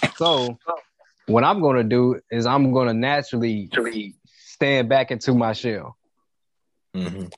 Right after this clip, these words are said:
Speaker 1: And so when that happens, you naturally go back to being an unconfident person because now you're, you're, you hesitant to speak up. You're hesitant to give your opinion,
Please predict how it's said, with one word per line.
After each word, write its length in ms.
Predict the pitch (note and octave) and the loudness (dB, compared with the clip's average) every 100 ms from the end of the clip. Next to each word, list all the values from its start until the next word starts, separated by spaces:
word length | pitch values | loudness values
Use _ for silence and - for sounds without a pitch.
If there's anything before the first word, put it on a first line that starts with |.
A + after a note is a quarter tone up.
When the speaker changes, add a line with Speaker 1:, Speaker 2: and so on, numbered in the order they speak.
| - | -6
Speaker 1:
And 100 | A#2+ | -2
so 180 | C#3+ B2+ | -2 -2
when 200 | B2+ B2+ | -2 -4
that 160 | C#3 | -4
happens, 540 | C#3 E3+ D#3+ B2 A2+ A2 | -4 -6 -4 -6 -6 -6
you 160 | B2+ | -4
naturally 600 | A2+ A2 C#3 C3+ B2+ A#2 | -2 -2 -2 -4 -4 -4
go 220 | G#2+ B2 A#2 | -2 -2 -2
back 320 | B2 C#3 A#2+ | -2 -4 -4
to 100 | A#2 | -8
being 500 | G#2 B2 B2+ A#2 G#2+ - _ | -4 -2 -2 -2 -6 -14 _
an 120 | A2+ A2 | -14 -10
unconfident 680 | C3 B2+ A#2 B2 A#2+ A#2+ A2 | -8 -8 -6 -6 -6 -6 -8
person 480 | G#2+ C#3+ C#3+ - A#2 _ _ _ _ _ _ - | -6 -8 -8 -14 -20 _ _ _ _ _ _ -10
because 280 | A2 B2 | -4 -4
now 160 | A#2 D3 | -2 -4
you're, 280 | C#3 B2+ B2+ | -4 -6 -8
you're, 300 | D2+ A2 B2 A#2+ | -8 -4 -2 -2
you 160 | G#2+ A#2+ | -2 -2
hesitant 440 | C3 D#3 D#3+ E3 C#3+ | -2 -4 -6 -10 -10
to 40 | |
speak 380 | - - C#3+ - | -8 -2 -2 0
up. 240 | A2 A2+ _ _ - - _ | -2 -4 _ _ -20 -20 _
You're 120 | G#2 | -6
hesitant 440 | A2 D3+ D3 - C#3+ | 0 -2 -2 -4 -2
to 60 | |
give 180 | B2+ C#3 | 0 -2
your 140 | B2 A2+ | -2 -4
opinion, 580 | - E3 D3+ A2+ G2+ | -4 -4 -4 -6 -10